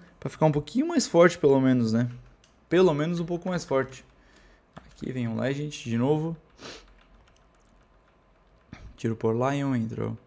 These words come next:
o Legend, vamos lá. Ah, fui de Teco. Ah, droga. Usou Attract. Ah, esse é um problema. Flame Charge.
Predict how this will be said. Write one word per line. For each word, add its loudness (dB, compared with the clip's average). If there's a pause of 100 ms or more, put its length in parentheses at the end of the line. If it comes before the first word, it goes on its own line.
(380)
o -8
Legend, -2
vamos -6
lá. -4 (140)
Ah, -2
fui 0
de -4
Teco. 4 (840)
Ah, -4
droga. -6 (560)
Usou -4
Attract. -4
Ah, 12
esse -2
é -4
um -2
problema. -4 (840)
Flame -12
Charge. 0